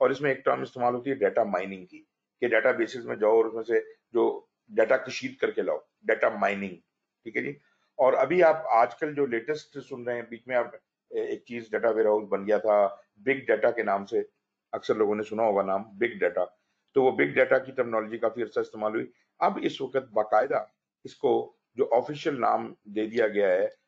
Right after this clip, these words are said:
वो है data sciences, Data sciences, और data sciences में ये सारी चीजें आ जाती हैं और इस पे अब बाकायदा, अ, masters भी होने लग गए।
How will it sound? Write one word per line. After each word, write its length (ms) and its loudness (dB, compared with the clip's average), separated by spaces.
वो 160 4
है 120 0
data 340 2
sciences, 640 -6
Data 380 2
sciences, 580 -4
और 120 2
data 240 2
sciences 320 -4
में 100 -10
ये 100 -10
सारी 240 0
चीजें 260 -10
आ 80 -4
जाती 320 -4
हैं 160 -10
और 120 2
इस 100 -6
पे 160 0
अब 140 2
बाकायदा, 760 0
अ, 260 -6
masters 480 -4
भी 120 -4
होने 220 0
लग 140 -4
गए। 160 -20